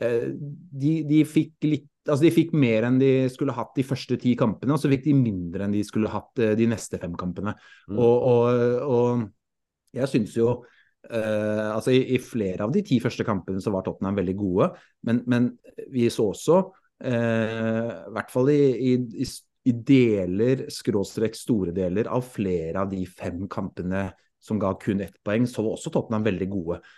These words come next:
Speaker 1: Snakket om, ikke sant, eh, første halvtimen mot Villa der, mot West Ham hadde de veldig gode perioder. Eh, så det er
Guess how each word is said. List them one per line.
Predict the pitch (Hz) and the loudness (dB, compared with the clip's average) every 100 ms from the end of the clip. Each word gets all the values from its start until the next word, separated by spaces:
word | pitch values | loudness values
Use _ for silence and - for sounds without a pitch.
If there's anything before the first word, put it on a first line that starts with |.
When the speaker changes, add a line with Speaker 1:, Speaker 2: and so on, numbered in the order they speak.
| _ | _
Speaker 1:
Snakket | - 120 - 104 | -6 -6 -4 -4
om, | 110 | -2
ikke | 98 113 107 | -2 -4 -4
sant, | 107 110 | -2 -2
eh, | 104 104 101 101 107 | 0 0 -2 -2 -4
første | 110 - | -6 -8
halvtimen | 104 107 92 - 90 90 | -2 -2 -2 -4 -4 -2
mot | 98 95 | -4 -6
Villa | 95 87 87 92 | -8 -6 -4 -2
der, | 92 95 92 - - _ - | -2 -2 -2 -8 -20 _ -6
mot | 104 110 | -4 0
West | 104 - - - | 0 -2 -6 -2
Ham | 104 | 0
hadde | 101 95 | -2 -2
de | 95 | 0
veldig | 98 92 95 | 0 -2 -4
gode | 101 95 92 | -2 -2 -2
perioder. | 104 95 92 90 104 107 - - - - | 0 0 0 2 0 0 -6 -20 -20 -8
Eh, | - 104 104 | -2 0 2
så | 123 | 2
det | 127 | 2
er | 107 | 0